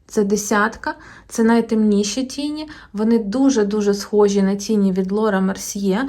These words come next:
Зараз я вам покажу, бо я їх купила від Laura Mercier. А, але вони не так добре тушуються і не так якось гарно виглядають на віках, на повіках.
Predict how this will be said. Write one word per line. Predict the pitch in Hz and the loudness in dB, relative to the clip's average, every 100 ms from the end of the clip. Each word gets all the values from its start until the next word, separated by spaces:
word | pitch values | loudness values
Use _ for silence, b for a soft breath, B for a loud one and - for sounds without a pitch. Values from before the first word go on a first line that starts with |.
| B B B | B B B
Зараз | 202 190 196 214 | -2 -2 0 0
я | 202 | 0
вам | 196 | 0
покажу, | 196 208 202 285 | -2 -2 0 2
бо | 262 | 2
я | 202 | 2
їх | 214 208 | 0 -4
купила | 233 - 196 175 170 | -10 -6 -4 -4 -6
від | 175 | -6
Laura | 175 175 175 | -6 -4 -6
Mercier. | 175 - - 185 B B B B | -6 -10 -10 -10 B B B B
А, | 196 196 | -2 0
але | 202 214 285 311 | 0 0 0 0
вони | 240 240 254 | 2 2 2
не | 226 | 0
так | 226 233 220 | 0 0 2
добре | 233 214 208 | 0 0 -2
тушуються | 214 214 - 339 285 - | -4 -4 -2 -2 -2 0
і | 208 | 2
не | 202 | 2
так | 202 277 285 | 2 -2 -2
якось | 247 214 208 | -4 -2 -4
гарно | 214 226 226 220 | 0 0 0 0
виглядають | 226 226 208 226 214 202 | -2 -2 0 0 0 -2
на | 208 214 208 | -2 0 -2
віках, | 202 220 208 185 | -2 -2 -4 -4
на | 185 208 | -2 -2
повіках. | 220 202 202 185 | -2 0 -2 -2